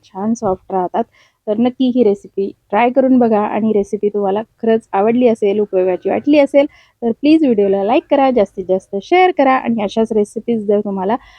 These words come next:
पाहिजे असतील तर मला कमेंटमध्ये नक्की कळवा. तर आजचा हा व्हिडिओ तुम्ही तुमच्या वेळातला वेळ काढून पाहिला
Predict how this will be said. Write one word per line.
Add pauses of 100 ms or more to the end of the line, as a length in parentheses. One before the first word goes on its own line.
(100)
पाहिजे
असतील
तर
मला (140)
कमेंटमध्ये
नक्की
कळवा. (340)
तर
आजचा
हा
व्हिडिओ
तुम्ही
तुमच्या
वेळातला
वेळ
काढून
पाहिला